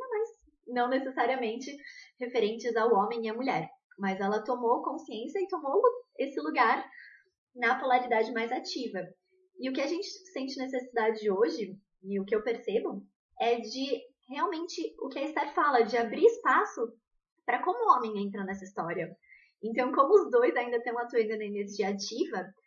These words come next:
a gente ainda co-, acaba criando um sistema de competição, que ainda tá nesse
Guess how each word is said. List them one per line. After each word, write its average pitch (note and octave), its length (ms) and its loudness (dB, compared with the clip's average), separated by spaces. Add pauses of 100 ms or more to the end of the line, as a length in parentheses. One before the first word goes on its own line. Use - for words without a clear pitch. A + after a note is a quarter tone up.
(240)
a G#3+ 60 0
gente B3+ 220 -6
ainda D#4 220 -6 (260)
co-, - 240 -14
acaba B3+ 380 -2
criando C4 500 2
um D4 100 -10
sistema D#4 480 -6
de D#4 100 -10
competição, E4 680 -4 (640)
que - 80 -2
ainda B3 240 2
tá B3+ 100 0
nesse B3+ 240 -4